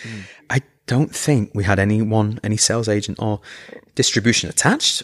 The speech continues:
Speaker 2: at that point. Oh, I think, sorry, I think Metrodome at the time were on board, but then they kind of didn't exist anymore. So we were, again, looking for a, a U K
Speaker 1: Ah,
Speaker 2: distributor.
Speaker 1: fine.
Speaker 2: Um,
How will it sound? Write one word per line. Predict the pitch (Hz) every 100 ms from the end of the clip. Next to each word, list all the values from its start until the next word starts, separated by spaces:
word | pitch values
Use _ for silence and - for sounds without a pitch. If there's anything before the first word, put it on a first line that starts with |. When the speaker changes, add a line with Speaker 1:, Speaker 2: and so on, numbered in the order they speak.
| -
Speaker 2:
at | 185
that | -
point. | - 233 254 160
Oh, |
I | 160
think, | 190
sorry, | 143 202 175
I |
think | 170 -
Metrodome | 202 - 160 143
at |
the | 127
time | - 147 139 127 _ - _
were | 127 131 127
on | 120 117
board, | - 131 110 98
but | -
then | - 131 127 120
they | 120 120 113 - _ _ _
kind | 117 110
of | 101 _ - - - - -
didn't | 62 107 117 117
exist | 101 101 156
anymore. | 123 101 92 104
So | - 113
we | 107 107
were, | 101 101 - - - -
again, | - 113 107
looking | 113 110
for | 110 101 98
a, |
a | 107
U | 113
K | 117 104
Speaker 1:
Ah, | 87
Speaker 2:
distributor. | 123 - 92 65 -
Speaker 1:
fine. | - - 87 -
Speaker 2:
Um, | 117 117 117